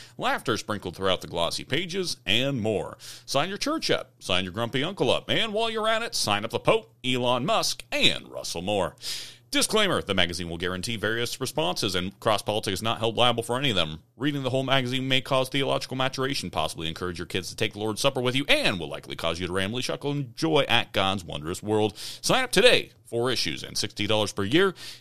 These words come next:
That's it. Go to fight laugh feast dot com right now to sign up.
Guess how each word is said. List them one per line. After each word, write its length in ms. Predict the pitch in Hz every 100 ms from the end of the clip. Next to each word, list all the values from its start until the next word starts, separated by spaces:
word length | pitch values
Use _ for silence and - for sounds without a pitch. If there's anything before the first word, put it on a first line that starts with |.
| -
That's 260 | 98 101
it. 220 | 78 - - _ _
Go 120 | 127
to 40 | 117
fight 240 | - 202
laugh 220 | 190 170
feast 480 | - 131 - - - -
dot 240 | 101 -
com 400 | - 127 80 65 -
right 260 | - 160 233
now 380 | 214 98 65 - _
to 100 | -
sign 300 | 85 92 90
up. 160 | 64